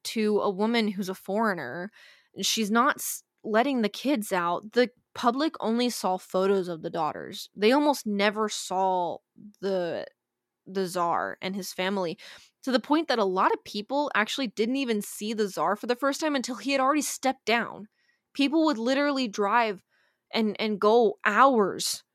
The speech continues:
out to where the family was being held to gawk at them while they did daily tasks like gardening, because they had never seen them before, because Alex wouldn't let them out of the house.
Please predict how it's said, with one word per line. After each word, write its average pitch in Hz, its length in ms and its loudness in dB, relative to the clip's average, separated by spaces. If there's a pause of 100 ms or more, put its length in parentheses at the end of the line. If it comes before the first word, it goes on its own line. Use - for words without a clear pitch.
(460)
out 233 360 4
to - 140 -2
where 233 160 4
the 220 80 2
family 226 260 -2
was 233 100 0
being 202 220 0
held 208 400 -2
to 220 260 -4
gawk 208 280 4
at 240 120 -2
them 247 160 0
while 214 120 2
they 202 120 2
did 196 240 0
daily 190 300 -2
tasks - 600 -4
like 190 140 -2 (100)
gardening, 175 640 -6 (300)
because 208 180 2
they 233 80 8
had 240 100 6
never 240 220 2
seen 233 360 0
them 208 140 2
before, 165 480 -6 (600)
because 226 340 0
Alex 226 340 0
wouldn't 214 340 -2
let 160 120 -4
them 214 100 -2
out 202 100 0
of 190 60 -8
the - 40 -6
house. - 600 -4